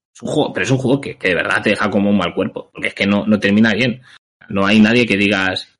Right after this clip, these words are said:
ni siquiera Abby, que, que sobrevive y se va con Lev por ahí en una barca, que han sido secuestrados y han sido casi un año o por ahí esclavizados o meses. Eh, es que no, no, no, no, nadie termina bien, nadie es feliz.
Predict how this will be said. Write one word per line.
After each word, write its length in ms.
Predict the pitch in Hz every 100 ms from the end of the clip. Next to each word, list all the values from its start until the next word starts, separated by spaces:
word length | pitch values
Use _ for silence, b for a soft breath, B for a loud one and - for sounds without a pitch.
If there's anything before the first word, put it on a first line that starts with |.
| _ _
ni 120 | _ 104
siquiera 460 | - - 120 104
Abby, 240 | 127 147 - _
que, 180 | 90 90
que 140 | -
sobrevive 540 | 107 92 87 92 120 117
y 60 |
se 120 | 113 107
va 140 | 104
con 180 | 107 104
Lev 240 | 104 -
por 140 | - 101
ahí 100 | 104
en 80 | 104
una 160 | 101
barca, 540 | 101 98 98 98 95 _ _ _ _ _ _ _ _ _ _ _
que 80 | 87
han 80 | 98
sido 140 | 101
secuestrados 540 | 101 - 87 101 101
y 40 | 101
han 80 | 92
sido 360 | 95 98 92
casi 240 | 90 87 87
un 240 | 92 95
año 480 | 98 101 98 98 95
o 60 | 92
por 120 | 92
ahí 200 | 92 95
esclavizados 800 | 92 92 95 90 87 - 101 113
o 40 |
meses. 380 | 92 104 135 151 b b _ _ _
Eh, 240 | - 120 - _ _ _ _
es 100 | -
que 160 | - 104
no, 200 | 101 92
no, 200 | 101 98
no, 240 | 113 113 113
no, 180 | 110
nadie 400 | 107 104 98 127
termina 320 | 147 117 104 98
bien, 200 | 139 131
nadie 160 | 110
es 60 | 127
feliz. 360 | 113 139 214